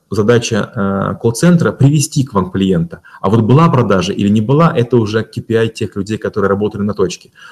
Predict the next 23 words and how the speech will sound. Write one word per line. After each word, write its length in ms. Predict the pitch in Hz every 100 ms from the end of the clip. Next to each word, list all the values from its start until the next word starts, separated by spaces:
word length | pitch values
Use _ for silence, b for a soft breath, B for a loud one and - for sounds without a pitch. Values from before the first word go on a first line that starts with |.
| B
Но 300 | 127 151 151 - -
всегда 380 | - 123 120 127
возникает 480 | 117 120 120 107 107
война. 460 | 104 101 85 - B B B B
Клиент 340 | 131 127 123
дошел 340 | 113 120 151 151
или 200 | 131 113
не 80 | 113
дошел, 440 | 110 - 92 85
дошел 340 | 92 - 151
или 140 | 127 113
ушел, 500 | 110 - 87 87 - b b
э, 80 | -
удержали 500 | - 120 123 139 135
и, 220 | 120 -
или 220 | - 123 120
не 100 | 120
продали. 480 | 113 101 82 87 -
Ну 180 | 104 117
вот, 240 | 117 110 - - 85 _
есть, 200 | 113 110
конечно, 280 | 98 98 104
нюансы. 360 | 98 87 87